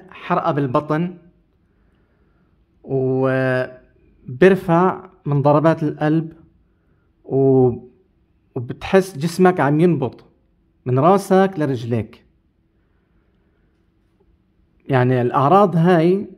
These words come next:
يعني هي كافية إنه ما تخليك تنام. فأنا شخصيًا ما بنصحكم تستخدموه.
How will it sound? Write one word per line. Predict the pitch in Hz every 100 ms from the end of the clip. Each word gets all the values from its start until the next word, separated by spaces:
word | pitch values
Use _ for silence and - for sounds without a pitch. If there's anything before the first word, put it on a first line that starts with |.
| _ _ _ _ _
يعني | - 127 127
هي | 160 190
كافية | 175 - 190 185 190 156
إنه | 160
ما | 160
تخليك | 165 - 147 165
تنام. | 143 - 127 113 - _ _ _ _ _ _ _ _ _ _ _ _ _ _
فأنا | _ - 208 208
شخصيًا | 208 170 - 208
ما | 185
بنصحكم | 170 175 - 139 - 131
تستخدموه. | 127 - 123 110 104